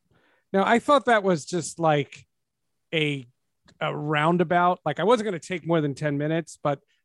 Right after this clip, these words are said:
I thought it was something. And he just says, he says, "Great to meet you. Isn't this great?" I said, "Yeah, what do you think of Formula E?"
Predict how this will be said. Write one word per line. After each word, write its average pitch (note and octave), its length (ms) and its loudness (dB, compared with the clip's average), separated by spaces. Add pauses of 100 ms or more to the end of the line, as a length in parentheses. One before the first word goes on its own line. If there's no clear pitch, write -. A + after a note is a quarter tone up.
(140)
I D3+ 60 -6
thought F#3+ 380 0
it F3+ 100 2
was D3+ 220 -4
something. F3+ 500 -4 (580)
And D3+ 520 -2 (300)
he G#3 160 -2
just F3+ 280 -2
says, D#3+ 460 0 (500)
he E3+ 180 -4
says, D3+ 380 -4
"Great D#4 260 4
to D4 80 4
meet D#4+ 240 6
you. F#3+ 160 4
Isn't C#4 240 0
this F#4 160 6
great?" F#3 520 0 (640)
I D#3+ 80 -2
said, G#3 240 -6
"Yeah, E4+ 140 4
what A3+ 160 2
do B3+ 60 0
you B3+ 80 2
think D#4 280 -2
of C#4 220 -2
Formula G#3+ 400 4
E?" C4 440 -2